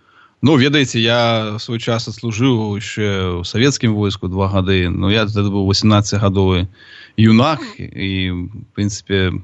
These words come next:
мне такіх думак не было пра альтэрнатыўную службу. Ну, зараз я б, напэўна, таксама адмовіўся ад службы войску.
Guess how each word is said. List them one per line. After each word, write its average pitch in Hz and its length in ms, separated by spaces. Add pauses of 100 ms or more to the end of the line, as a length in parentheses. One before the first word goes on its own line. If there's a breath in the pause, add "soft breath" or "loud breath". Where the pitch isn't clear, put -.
(120)
мне - 320
такіх 104 320
думак 107 240
не 104 80
было 113 320
пра 98 160
альтэрнатыўную 95 480
службу. 92 240
Ну, 98 160
зараз 127 400
я 117 80
б, 113 80
напэўна, 107 640 (320 soft breath)
таксама 104 640
адмовіўся 90 560
ад 87 80
службы 92 320
войску. 87 480